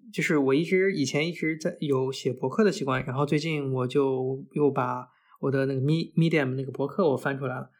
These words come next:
然后这次我翻出来会不太一样，我就想想把怎么在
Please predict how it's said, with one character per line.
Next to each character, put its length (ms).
然 120
后 380
这 160
次 240
我 160
翻 200
出 60
来 240
会 340
不 140
太 180
一 100
样， 260
我 80
就 100
想 240
想 260
把 360
怎 160
么 180
在 400